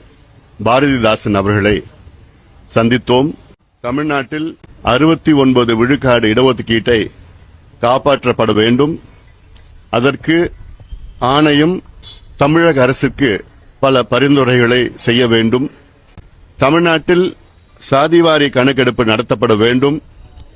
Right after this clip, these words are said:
அதிலும் குறிப்பாக பீகார் மாநிலத்தில் நடத்தப்பட்ட அந்த இந்தியன் ஸ்டாட்டிஸ்டிக்கல் ஆக்ட் டூ தௌசண்ட் அண்ட் எயிட், அந்த சட்டத்தின் கீழ் அங்கே கணக்கெடுப்பு நடத்தி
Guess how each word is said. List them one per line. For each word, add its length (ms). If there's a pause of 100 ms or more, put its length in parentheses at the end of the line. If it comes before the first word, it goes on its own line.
(400)
அதிலும் 400
குறிப்பாக 720 (1040)
பீகார் 400
மாநிலத்தில் 680 (200)
நடத்தப்பட்ட 800 (580)
அந்த 260
இந்தியன் 380
ஸ்டாட்டிஸ்டிக்கல் 560
ஆக்ட் 240 (180)
டூ 120
தௌசண்ட் 420
அண்ட் 140
எயிட், 260 (460)
அந்த 240
சட்டத்தின் 540
கீழ் 340 (840)
அங்கே 500 (400)
கணக்கெடுப்பு 560
நடத்தி 500